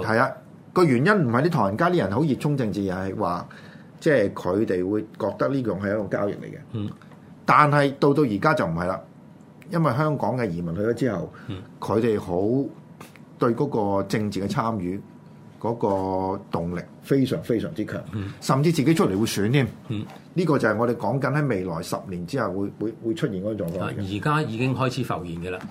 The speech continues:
Speaker 1: 而家已經開始浮現嘅啦。噉佢同老一輩嘅，即係所謂講嘅老華僑，甚至係香港華僑，
Speaker 2: 嗯。
Speaker 1: 截然不同，亦都同中國去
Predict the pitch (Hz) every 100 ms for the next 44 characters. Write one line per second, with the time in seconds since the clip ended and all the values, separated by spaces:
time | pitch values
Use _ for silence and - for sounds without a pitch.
0 | - 123 151 143 147 143 98 92 98 82
1 | - - - 202 240 160 110 110 156 208
2 | 170 156 151 127 90 - 180 - 160 135
3 | 127 156 131 113 127 90 - 90 82 -
4 | - - 139 139 151 143 202 202 151 139
5 | 120 85 90 82 117 110 110 - - -
6 | - - - - 110 104 117 87 80 -
7 | - - - - 156 156 254 247 - 113
8 | - 233 233 185 165 - -